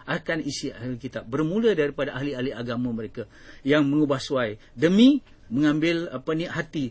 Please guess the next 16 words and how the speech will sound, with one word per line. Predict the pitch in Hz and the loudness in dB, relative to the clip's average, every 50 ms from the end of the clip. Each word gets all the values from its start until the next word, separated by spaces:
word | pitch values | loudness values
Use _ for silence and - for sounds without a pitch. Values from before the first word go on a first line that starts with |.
| - - - | -8 -10 -6
para | - 143 135 151 - | -2 -2 0 0 0
umara | 135 143 139 127 123 131 123 - 117 | -2 -2 0 0 0 -2 -4 -6 -8
mereka, | 113 110 113 104 - 113 104 101 | -10 -10 -10 -8 -10 -10 -8 -2
ya. | 117 147 196 262 - - - - - - | 0 2 2 2 0 -8 -16 -20 -14 -10
Ubah | 117 123 135 143 127 | -6 -2 -2 -2 -2
suai. | - - 127 117 113 113 107 117 | -2 -4 -4 -4 -2 -2 -2 0
Yang | 123 131 151 | 0 0 0
ini | 165 | 0
kata | 151 151 147 143 - | 0 -2 -2 0 0
macam | 156 151 147 156 160 | -2 -2 -2 -4 -4
ni, | 165 170 165 | -4 -2 -2
ni | 151 123 | -2 -2
macam, | 107 113 104 113 117 120 | -4 -6 -6 -6 -6 -6
macam | 113 - 120 | -6 -6 -6
ni. | 117 113 107 117 | -6 -4 -4 -4
Ini | 139 | -2